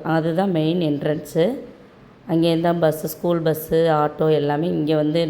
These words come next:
நிக்கும். நான் வந்து ஸ்கூல் கொண்டு விடுறதுக்கு, குழந்தைய கொண்டு விடுறதுக்கு நல்லாயிருக்கும். இது பார்க்கு. பார்க்கில் நிறைய மரம் இருக்கிறதுனால காத்து நல்லா ஜிலு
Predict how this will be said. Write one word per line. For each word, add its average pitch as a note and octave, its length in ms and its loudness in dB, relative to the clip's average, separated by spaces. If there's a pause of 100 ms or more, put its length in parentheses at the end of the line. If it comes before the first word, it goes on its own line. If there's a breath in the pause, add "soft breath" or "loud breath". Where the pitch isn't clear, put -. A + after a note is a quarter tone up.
நிக்கும். E3 360 -2 (600 loud breath)
நான் D#3+ 200 4
வந்து E3 200 2 (240)
ஸ்கூல் E3+ 340 -2
கொண்டு D3+ 240 0
விடுறதுக்கு, D3 400 -4 (140)
குழந்தைய D3+ 280 2 (120)
கொண்டு D3 180 0
விடுறதுக்கு E3 500 -2
நல்லாயிருக்கும். D3+ 540 0
இது F3 120 -2 (140)
பார்க்கு. D#3 440 0 (640 loud breath)
பார்க்கில் D#3+ 520 0
நிறைய E3+ 300 2
மரம் E3 320 0
இருக்கிறதுனால E3+ 500 -4
காத்து E3+ 420 -2
நல்லா D#3+ 240 2
ஜிலு D#3+ 300 -2